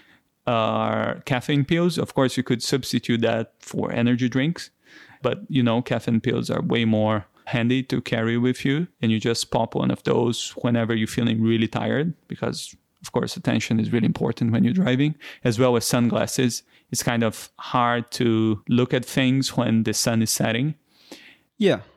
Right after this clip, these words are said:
Speaker 2: I mean, caffeine pills does help us drive through a lot of tired days.
Speaker 1: Yeah.
Speaker 2: So the last item here is, um, we do recommend you to get some map apps.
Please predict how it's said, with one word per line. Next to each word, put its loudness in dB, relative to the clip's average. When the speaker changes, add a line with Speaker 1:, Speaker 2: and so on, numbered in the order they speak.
Speaker 2:
I -4
mean, 0
caffeine -2
pills -2
does 2
help 0
us -2
drive -4
through 0
a 0
lot 0
of -6
tired -4
days. 0
Speaker 1:
Yeah. 4
Speaker 2:
So 4
the 4
last 4
item 2
here 0
is, -4
um, 0
we 6
do 4
recommend 2
you 0
to -6
get -2
some -4
map 2
apps. -2